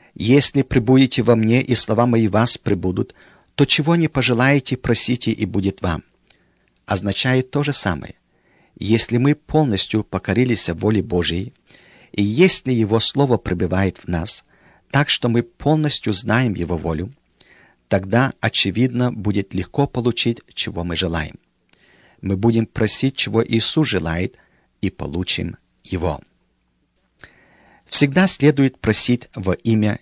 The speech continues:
Иисуса. И если вы можете просить так искренно, вы имеете уверенность в ответе.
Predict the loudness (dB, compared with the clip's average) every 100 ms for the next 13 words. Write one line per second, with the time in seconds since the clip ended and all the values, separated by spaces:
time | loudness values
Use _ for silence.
0 | -6 -4 -2 -2 -2 -2 -6 _ _ -20
1 | -20 _ _ _ _ -6 0 4 4 2
2 | 2 4 4 2 0 -4 0 2 2 0
3 | -4 -18 _ _ _ -2 -2 -6 -4 0
4 | 0 -2 -10 -14 _ _ _ _ _ 0
5 | 2 4 4 4 2 -4 -4 -6 -2 -2
6 | 0 0 0 -2 -2 -2 -4